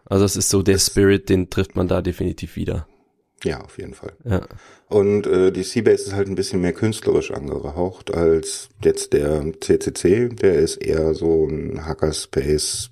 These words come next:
Speaker 1: Mhm.
Speaker 2: der technologischen Art. Und, ja, des Diskutierens auch oft.
Speaker 1: Wer betreibt die Seabase?
Speaker 2: Das ist halt, ähm, ja, alle Mitglieder. Also es, mittlerweile hat die Seabase, glaub ich, etwas über sechshundert Mitglieder.
Speaker 1: Okay, also ein Verein.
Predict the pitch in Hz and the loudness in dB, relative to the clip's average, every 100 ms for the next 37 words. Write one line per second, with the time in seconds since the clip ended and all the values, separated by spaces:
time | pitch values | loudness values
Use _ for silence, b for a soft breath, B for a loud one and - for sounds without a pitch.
0 | - 98 107 139 95 98 - 85 85 80 | -4 0 2 2 2 0 0 2 2 2
1 | 80 - 78 76 - - B B B B | 0 -2 -10 -10 -10 -12 B B B B
2 | B B B B B B B _ _ - | B B B B B B B _ _ -8
3 | 80 78 - - _ _ _ _ 80 73 | -6 -6 -10 -18 _ _ _ _ -2 -2
4 | 78 76 _ _ _ _ _ _ _ 85 | -2 -6 _ _ _ _ _ _ _ -6
5 | - 92 - 82 - 95 98 90 - - | -2 -2 0 -4 0 0 0 -2 -10 -8
6 | - - - _ _ _ _ b b _ | -10 -10 -16 _ _ _ _ b b _
7 | _ _ _ b b b - 95 98 92 | _ _ _ b b b -4 2 2 2
8 | - - - 123 123 156 151 160 165 - | -4 -4 -4 -4 -4 -2 0 0 -2 -8
9 | _ _ _ _ _ _ _ - 123 139 | _ _ _ _ _ _ _ -6 -4 -4
10 | 131 117 107 104 104 107 104 101 98 - | 0 2 4 4 4 6 4 2 0 0
11 | 98 104 - 101 113 - 82 80 78 80 | 2 2 2 2 0 -4 -2 0 0 0
12 | 87 87 101 95 104 98 107 104 - 98 | -2 -2 -2 0 4 4 4 0 -4 -6
13 | - 104 98 95 92 - 87 - - 92 | -2 4 6 6 4 0 -2 0 0 0
14 | - - 92 92 90 90 87 80 - - | -2 -4 -4 2 4 4 2 2 0 2
15 | 98 90 90 90 - 117 135 147 101 - | 0 0 -2 -4 0 0 0 -4 -10 -6
16 | 87 90 92 - - 92 95 | -4 -2 -2 -2 0 2 2